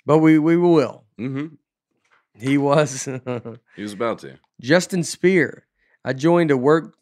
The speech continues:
Speaker 1: Zoom meeting of a hundred people and immediately heard some guy talking about,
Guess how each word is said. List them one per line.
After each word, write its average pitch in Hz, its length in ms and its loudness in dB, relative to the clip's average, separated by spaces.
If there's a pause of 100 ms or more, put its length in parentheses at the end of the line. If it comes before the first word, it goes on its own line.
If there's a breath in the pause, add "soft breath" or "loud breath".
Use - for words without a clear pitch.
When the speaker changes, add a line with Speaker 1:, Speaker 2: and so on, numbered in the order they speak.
Speaker 1:
Zoom 135 300 -2
meeting 131 300 -2
of 120 80 -4
a 117 60 -4
hundred 139 220 -4
people 127 260 -6
and 117 100 -6
immediately 135 300 -4
heard 123 160 -6
some 120 140 -14
guy 117 160 -8
talking 123 240 -6
about, 117 240 -8